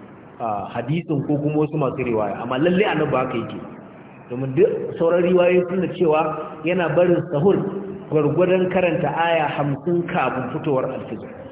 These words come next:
Sannan ga kissar saukan min al-khayt al-abyad ko, ah, min, min al-fajr. Ah, khayt al-aswad min al-khayt al-abyad min al-,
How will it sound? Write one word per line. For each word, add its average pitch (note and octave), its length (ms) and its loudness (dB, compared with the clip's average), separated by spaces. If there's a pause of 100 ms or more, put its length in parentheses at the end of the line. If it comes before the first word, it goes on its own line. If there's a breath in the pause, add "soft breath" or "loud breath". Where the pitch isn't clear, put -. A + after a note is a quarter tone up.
(360)
Sannan E3 280 0
ga D3+ 460 0
kissar F#3+ 360 0 (440)
saukan F3 480 2
min F#3+ 120 2
al-khayt F3+ 440 2
al-abyad E3 640 0 (520)
ko, G#3+ 280 2 (640)
ah, B2+ 360 0
min, D#3+ 180 -2
min E3 100 0
al-fajr. C3+ 400 -2 (1080)
Ah, A2 400 -2
khayt F3+ 180 -2
al-aswad E3 420 0
min D#3+ 180 4
al-khayt D#3+ 280 0
al-abyad D#3+ 320 0
min D3+ 160 0
al-, C3 160 -2